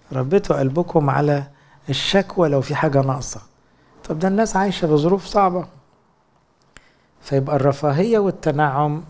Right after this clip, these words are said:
علامة تخوف. عشان كده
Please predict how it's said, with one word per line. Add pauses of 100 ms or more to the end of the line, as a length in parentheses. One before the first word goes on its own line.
علامة
تخوف. (540)
عشان
كده